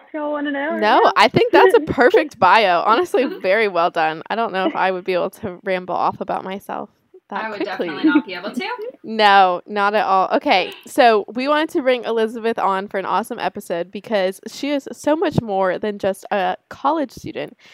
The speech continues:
Speaker 2: She is also a business owner, okay? She's nineteen years old. She has her own business, and she is literally thriving. And so I'm just, like, so impressed with her. When I found out that she was running this, I, like, had to bring her on the podcast because I just wanted to ask her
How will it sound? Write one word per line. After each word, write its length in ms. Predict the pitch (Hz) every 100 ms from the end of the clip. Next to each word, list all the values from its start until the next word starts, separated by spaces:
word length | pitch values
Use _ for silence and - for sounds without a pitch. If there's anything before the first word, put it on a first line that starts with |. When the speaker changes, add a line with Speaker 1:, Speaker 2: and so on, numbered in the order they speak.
| _ -
Speaker 2:
She 140 | 285
is 100 | 277
also 400 | 269 233 262 339
a 140 | 311 240
business 640 | 208 - 190 214 170 147 -
owner, 360 | 147 95 67 - -
okay? 420 | - 202 185 196 - _ -
She's 200 | 214 214
nineteen 460 | 208 240 330 339
years 180 | 285 269
old. 280 | 196 185 185
She 160 | - 240
has 240 | 233 220
her 160 | 226 -
own 220 | 196 226
business, 500 | 196 175 165 156 -
and 240 | - 185
she 220 | 196 214 214
is 160 | 208
literally 540 | 180 175 196 214 220 220
thriving. 600 | - 160 147 - 92 - _ _ _ _ - 262 _ _ -
And 120 | 240
so 140 | 254
I'm 160 | - 262
just, 120 | 349
like, 120 | 247 -
so 180 | 214
impressed 300 | 214 220 220
with 100 | 214
her. 100 | 240
When 140 | 202 175
I 120 | 208
found 240 | 269 247
out 140 | 208 214
that 100 | 214
she 140 | -
was 100 | 196
running 240 | 190 180 175
this, 200 | 180 - -
I, 140 | 196
like, 180 | 196 -
had 420 | - - 185 202 190
to 100 | 214
bring 220 | 180 196
her 100 | 208
on 140 | 175
the 60 | 175
podcast 560 | - 175 - 170 -
because 200 | 208 202
I 160 | - 190
just 140 | 196
wanted 140 | 202 226
to 100 | -
ask 220 | 196 -
her 160 | 190